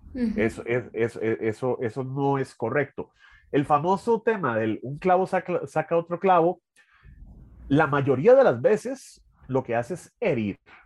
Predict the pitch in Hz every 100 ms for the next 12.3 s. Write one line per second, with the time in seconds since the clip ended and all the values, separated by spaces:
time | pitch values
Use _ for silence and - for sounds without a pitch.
0 | _ - - 90 95 123 131 87 98 98
1 | 87 98 123 139 190 151 113 - _ _
2 | 98 101 - 101 104 143 113 156 226 208
3 | 127 120 135 202 220 151 139 107 - _
4 | _ _ - - - - - - 101 143
5 | 214 233 233 196 220 220 208 220 226 208
6 | 131 101 - _ _ 135 123 117 165 170
7 | 107 139 160 196 208 196 175 254 - _
8 | _ _ - - - - - 127 120 123
9 | 120 147 147 - 240 - - 110 104 104
10 | 117 139 147 170 143 135 170 196 98 123
11 | 101 - 95 123 147 160 175 175 202 170
12 | 131 -